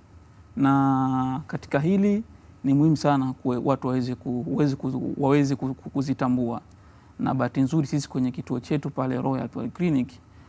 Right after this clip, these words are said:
huwa tunajaribu kutoa elimu sana kwa jamii kuhusiana na swala hilo.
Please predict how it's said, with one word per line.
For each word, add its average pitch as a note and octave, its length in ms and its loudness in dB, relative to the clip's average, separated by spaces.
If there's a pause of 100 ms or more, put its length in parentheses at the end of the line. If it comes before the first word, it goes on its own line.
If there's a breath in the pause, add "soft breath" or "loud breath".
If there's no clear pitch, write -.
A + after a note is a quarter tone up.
(160 loud breath)
huwa C3 140 2
tunajaribu B2+ 460 2
kutoa C3 300 -2
elimu B2+ 280 0
sana B2+ 320 -4
kwa C3 140 -6
jamii B2+ 320 2
kuhusiana B2 340 -4
na B2 80 -4
swala - 240 -8
hilo. E3 320 -8